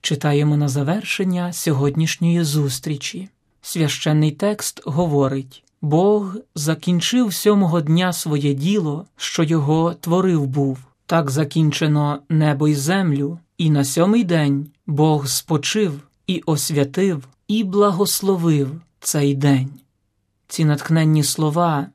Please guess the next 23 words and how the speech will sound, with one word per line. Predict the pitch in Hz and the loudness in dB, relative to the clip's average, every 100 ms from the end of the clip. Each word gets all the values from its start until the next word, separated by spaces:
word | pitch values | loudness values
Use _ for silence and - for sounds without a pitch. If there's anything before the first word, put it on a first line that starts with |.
| _ | _
з | 151 139 | -6 -4
книги | - 165 151 | 0 4 4
«Буття» | 147 143 135 - 165 170 196 - _ | 2 -2 -6 -4 -2 0 -4 -8 _
сповнені | - - 202 226 233 214 208 196 190 - | -14 0 2 4 2 4 2 0 -2 -10
спасенної | - - - 139 - 143 139 143 147 | -10 -8 -4 -4 0 2 2 2 2
науки. | 160 170 - 156 143 - 175 - _ _ _ _ | 0 0 -2 -4 -4 -10 -12 -14 _ _ _ _
Бог | 156 190 180 | -2 0 0
дав | 170 180 165 | 0 0 -2
створінню | - 160 165 180 185 175 170 | -4 0 2 2 0 0 -2
основу | 151 - 175 185 170 | -4 -2 -2 0 -2
і | 175 156 | -2 -2
закони, | 139 143 160 202 170 135 143 - _ | -2 -2 0 0 2 0 -4 -12 _
які | 160 160 175 | -4 -2 -2
залишаються | 156 160 147 - 151 147 - 156 | 2 2 0 0 0 0 -2 -4
стабільними, | - 170 156 190 185 147 139 135 135 147 _ | -4 -2 -2 -2 0 2 2 0 -2 -8 _
і | - 156 | -2 2
на | 147 | 2
які | 143 143 247 | 2 2 0
віруючий | 208 226 220 214 208 - 185 180 180 - | 2 0 0 0 -2 -2 -2 -2 -6 0
може | 160 170 156 | 2 4 2
спертися | 151 - 185 202 - 180 - 160 | -2 -2 -2 -4 -4 -4 -2 -2
з | 143 | 2
довірою, | 143 139 196 190 143 139 143 | 0 2 0 0 0 -2 -6